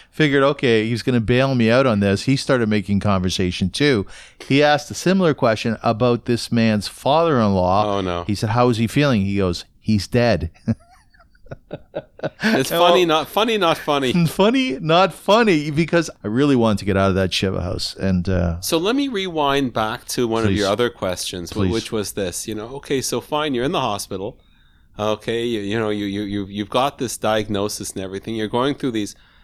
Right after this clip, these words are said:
Speaker 2: these months of chemo. They, they were not easy on, on anybody. And then the doctors say, "Well, the genetics came, the, the mo-, molecular genetics came back. They're not looking good.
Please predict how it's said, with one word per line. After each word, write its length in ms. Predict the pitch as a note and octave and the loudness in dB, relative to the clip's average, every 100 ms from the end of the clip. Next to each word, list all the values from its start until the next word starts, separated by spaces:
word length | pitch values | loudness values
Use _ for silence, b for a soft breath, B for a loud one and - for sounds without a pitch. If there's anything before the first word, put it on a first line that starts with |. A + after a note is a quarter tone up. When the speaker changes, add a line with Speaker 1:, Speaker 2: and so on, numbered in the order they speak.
| b - | b -4
Speaker 2:
these 180 | A2 | -2
months 420 | A#2 C3+ E3+ - - | 0 -2 -2 -4 -6
of 140 | G#2+ | -8
chemo. 640 | - A#2+ A2+ G#2 G2 A2+ G2+ | -4 -2 0 0 0 -2 -4
They, 140 | G2+ | -6
they 140 | G#2+ B2 | -2 0
were 180 | B2 B2+ | 0 0
not 260 | B2 B2 | 0 0
easy 540 | G#2+ F#2 - G2+ B2+ A2+ | -2 -6 -6 -8 -8 -8
on, 220 | F#2+ F#2+ | -8 -6
on 220 | F2+ G2 | -6 -6
anybody. 720 | F#2+ G#2 G#2 G2 F2 F2+ C#3 b b b b b b - | -4 -4 -6 -8 -8 -10 -12 b b b b b b -8
And 180 | B2 D#3 | -2 0
then 120 | G#3 | 0
the 100 | G#3 | -2
doctors 540 | D3 C3 C3 - A#2+ A2 | -2 -2 -2 -6 -8 -6
say, 240 | A#2+ A#2 | -4 -4
"Well, 180 | A#2 B2 | -2 -2
the 100 | A#2+ | -4
genetics 540 | - A2+ C#3+ D3+ - | -4 -2 -2 -2 -6
came, 260 | - G#2+ G#2+ | -8 -8 -6
the, 160 | G2+ G2 | -8 -8
the 180 | G2 | -8
mo-, 260 | G2 G2 F2+ - | -6 -6 -8 -8
molecular 640 | G2 G#2 D#3 E3 E3+ D3+ | -4 -2 -2 -2 -2 -2
genetics 460 | - A2+ A2 G#2+ - | -2 -4 -6 -8 -12
came 220 | G#2+ G2+ | -10 -8
back. 360 | F#2 F#2 B2 b b b b | -6 -6 -8 b b b b
They're 100 | - A2+ | -4 0
not 220 | C#3+ C#3+ | -2 -2
looking 320 | C3 B2 G#2+ | -6 -4 -6
good. 400 | G2+ F#2 G2 | -4 -6 -6